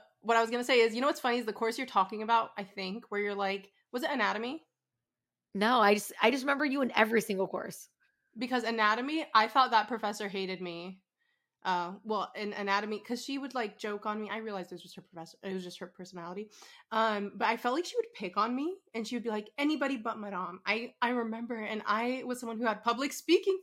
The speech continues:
Speaker 1: fear.
Speaker 2: Oh my gosh, I remember her saying that.
Speaker 1: Yeah, and I remember someone who was so
Speaker 2: Oh
Speaker 1: afraid
Speaker 2: my
Speaker 1: of public
Speaker 2: goodness.
Speaker 1: speaking, and so, like, when she would do that, it would just, like,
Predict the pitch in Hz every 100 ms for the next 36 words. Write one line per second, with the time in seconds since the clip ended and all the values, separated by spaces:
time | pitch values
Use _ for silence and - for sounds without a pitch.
0 | 277 277 254 233 - - - - _ 320
1 | 370 427 392 415 - 330 359 330 349 349
2 | 359 - 330 359 247 190 190 - _ _
3 | _ - - 277 339 466 262 294 330 294
4 | 330 330 320 339 370 370 339 - 294 285
5 | 302 294 339 285 285 214 - - 277 359
6 | 339 277 240 240 277 311 294 285 269 269
7 | 262 277 269 - - 285 285 214 262 320
8 | 311 240 262 226 247 240 220